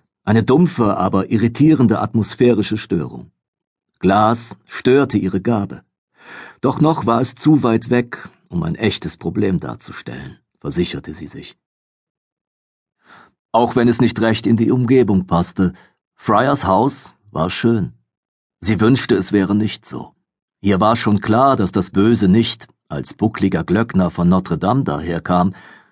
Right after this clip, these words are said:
doch irgendwie erschien es ihr falsch, dass jemand wie Robert Fryer Schönheit erkannte und sie zu schätzen wusste.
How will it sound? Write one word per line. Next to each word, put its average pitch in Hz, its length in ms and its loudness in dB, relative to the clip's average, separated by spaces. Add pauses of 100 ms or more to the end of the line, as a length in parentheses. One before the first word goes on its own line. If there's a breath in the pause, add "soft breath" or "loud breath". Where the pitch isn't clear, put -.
(160 loud breath)
doch 113 160 -2
irgendwie 165 420 2
erschien 147 280 2
es - 140 2
ihr 117 100 2
falsch, 123 560 -2 (340 soft breath)
dass - 200 -10
jemand 104 420 2
wie 101 80 4
Robert 101 420 2
Fryer 117 540 0
Schönheit 101 580 2
erkannte 117 640 0 (580 loud breath)
und 78 160 -6
sie 85 120 -2
zu 78 160 -6
schätzen - 480 -6
wusste. - 340 -12